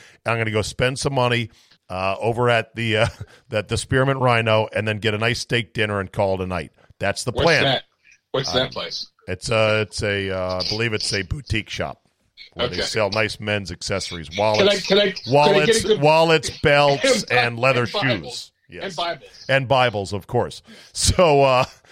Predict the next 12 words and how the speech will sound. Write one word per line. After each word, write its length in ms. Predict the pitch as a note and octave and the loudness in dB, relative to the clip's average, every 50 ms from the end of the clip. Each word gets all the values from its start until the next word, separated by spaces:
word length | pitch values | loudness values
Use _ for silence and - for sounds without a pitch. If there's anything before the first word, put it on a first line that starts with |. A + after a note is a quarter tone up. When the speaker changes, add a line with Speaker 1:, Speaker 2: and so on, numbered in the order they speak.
| - - - - | -20 -20 -14 -4
Speaker 1:
no, 280 | E3 G3 F#3+ C3+ G#2 - - | 2 2 4 4 2 -2 -6
so 140 | - - | 0 0
you 120 | D#3+ E3 D3+ | 2 2 4
got 160 | C3+ E3 D#3+ | 4 4 4
a 60 | D#3 | 4
plan 360 | - - E3+ F3+ F#3 D#3 A#2+ | 2 0 0 2 2 2 2
in 100 | G#2+ G#2+ | 0 0
Vegas. 420 | G#2 B2 B2+ B2 F2+ D#2 - - - | 2 2 2 2 0 -4 -12 -10 -2
You're 140 | C3 D#3+ E3+ | 2 4 4
up 200 | E3+ E3+ - - | 4 2 0 0
five 240 | E3+ D#3+ D#3+ D3 | 2 2 2 2
hundred. 380 | C3 D3+ E3 E3 C3 F#2 - | 2 0 -2 -2 -2 -8 -10